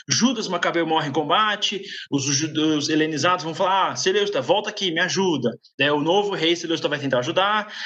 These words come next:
ah, e esse Jonatas, ele vai falar assim, "Eu sei, eu vou ser um líder messiânico, eu vou resolver tudo. Eu vou ser governador da região",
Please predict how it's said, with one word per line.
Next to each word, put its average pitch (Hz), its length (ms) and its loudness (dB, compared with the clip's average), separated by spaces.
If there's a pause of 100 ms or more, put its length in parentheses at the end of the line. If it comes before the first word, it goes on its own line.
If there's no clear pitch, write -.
(140)
ah, 135 480 2
e 240 220 0
esse 240 160 -2
Jonatas, 190 400 0
ele 214 160 0
vai 208 80 -2
falar 226 120 -4
assim, 220 280 -2 (220)
"Eu 175 160 2
sei, - 320 -6 (160)
eu 156 100 2
vou 160 80 -2
ser 160 140 -2
um 151 40 0
líder 143 200 2
messiânico, 143 400 0
eu 151 40 0
vou 165 80 2
resolver 165 280 0
tudo. 190 280 -2 (300)
Eu 160 100 4
vou 170 160 0
ser 156 200 -2
governador 143 1300 0 (380)
da 135 240 4
região", 127 960 0